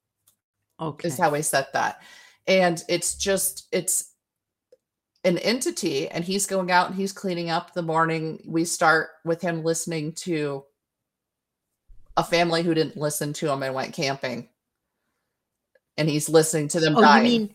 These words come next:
Speaker 1: he hear voices?
Speaker 2: Yeah.
Speaker 1: He's
Speaker 2: He's
Speaker 1: hearing
Speaker 2: hearing them
Speaker 1: voices? Okay.
Speaker 2: screaming.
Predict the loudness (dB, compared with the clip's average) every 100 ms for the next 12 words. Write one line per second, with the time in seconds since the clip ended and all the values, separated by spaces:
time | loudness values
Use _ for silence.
0 | _ 2 4 6 6 6 6 6 6 2
1 | -4 -4 -10 -8 6 8 8 6 0 0
2 | 4 6 6 8 8 6 4 2 0 0
3 | 2 2 -2 -6